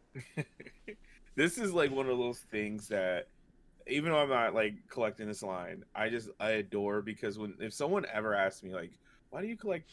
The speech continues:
you know, action figures? Or why do you have this?" Well, first, show off representation. You gotta show off things that you love, right? But the second thing would be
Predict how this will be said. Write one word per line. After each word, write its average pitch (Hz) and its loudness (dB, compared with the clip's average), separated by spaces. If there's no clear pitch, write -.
you 120 -8
know, 98 -6
action 98 -4
figures? 92 -6
Or 98 -2
why 107 0
do 123 -2
you 117 -4
have 98 -2
this?" 85 -6
Well, 101 -10
first, 175 2
show - 0
off 107 -2
representation. 95 -8
You 92 -14
gotta 107 0
show 107 -4
off 98 0
things 98 -8
that 92 -12
you 92 -8
love, 82 -6
right? 90 -2
But 117 0
the 120 -4
second 143 0
thing 113 -2
would 104 -4
be 98 -2